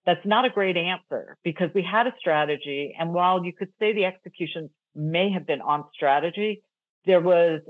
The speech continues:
you could just feel there was something missing. The, there wasn't magic. And we kept going back and going back. And we finally landed on this idea that boy bands are fairly ubiquitous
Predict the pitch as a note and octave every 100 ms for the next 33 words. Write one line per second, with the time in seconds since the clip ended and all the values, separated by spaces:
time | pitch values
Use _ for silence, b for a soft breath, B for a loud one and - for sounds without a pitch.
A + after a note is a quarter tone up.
0 | - F3 E3 G3+ G3 G#3+ - A3 F#3+ D#3
1 | E3 - G3+ A3 G#3 F#3 E3+ E3 - E3
2 | B2+ - _ - F3 F#3 F3 F3 G3 A3
3 | - D3 C#3+ - - _ _ _ _ _
4 | _ D#3+ E3 D3+ G3+ G3+ G#3 G3 F3 D#3
5 | D#3 E3+ D3+ D3+ D3+ C#3 C#3 D3 C#3+ -
6 | F3+ F3+ F#3 E3+ D#3 D#3 D3+ C#3+ C#3+ -
7 | C#3+ C3 D3+ D#3 C#3+ A#2+ C#3 C3 B2+ -
8 | _ _ _ - G3 G#3 G#3 G3+ F3+ E3
9 | F3 E3 D#3+ D3+ C#3+ D#3+ D3+ B2+ - -